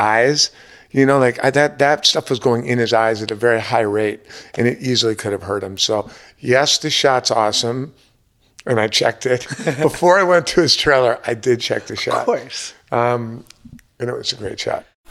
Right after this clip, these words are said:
Speaker 2: Do you, so to your point about how you can just look in Mark's eyes and convey what you're feeling, what is, 'cause you're an actor as well, what's your process working with actors?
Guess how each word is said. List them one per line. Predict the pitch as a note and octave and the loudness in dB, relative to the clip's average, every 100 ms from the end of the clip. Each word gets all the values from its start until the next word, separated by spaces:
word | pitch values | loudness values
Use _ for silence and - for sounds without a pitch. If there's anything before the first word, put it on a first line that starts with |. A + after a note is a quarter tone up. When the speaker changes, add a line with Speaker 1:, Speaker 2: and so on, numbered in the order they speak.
| - - _ _ _ - - E3+ | -8 -8 _ _ _ -14 -12 -10
Speaker 2:
Do | A#3 | -6
you, | A3 A#3 A3 A3+ | -4 -2 -4 -4
so | - | -2
to | G3+ A#3+ | -2 -2
your | A#3+ | -4
point | A#3+ G#3+ | 0 0
about | F3+ E3+ | 2 2
how | D3 E3+ | 0 -2
you | D#3+ E3 | -4 -6
can | - E3 | -6 -6
just | C3+ E3 D3+ D3 - - - - _ _ _ _ - | -2 2 2 2 0 -2 -4 -10 _ _ _ _ -10
look | E3 E3+ F3+ | -2 0 2
in | F3 D#3+ | 0 0
Mark's | D3+ D3 - | 0 0 2
eyes | D#3 C#3+ C#3 - | 4 4 2 -4
and | C#3+ | -6
convey | D3 C#3+ D3+ | -4 0 0
what | D3 - | 0 -2
you're | D3+ | -4
feeling, | - D3 D3 C#3 B2+ C3 | -4 -6 -6 -6 -10 -4
what | G3+ A#3+ | 0 2
is, | A#3 F#3+ | 2 -2
'cause | - F3+ E3+ | -4 -4 0
you're | A3+ | 0
an | G#3 | 2
actor | F#3+ B3 - E3+ | 0 -2 -4 -4
as | D#3 C3+ | -4 0
well, | G3 D#3 | 2 2
what's | C#3 G#3+ A#3 | 2 0 2
your | B3 | 0
process | A#3 F#3 C#3 - D3+ - | 2 2 2 2 0 0
working | C#3+ C3 C#3 | 0 -2 -4
with | B2+ | -4
actors? | B2+ B2 - - - - | -4 -6 -10 -16 -8 -8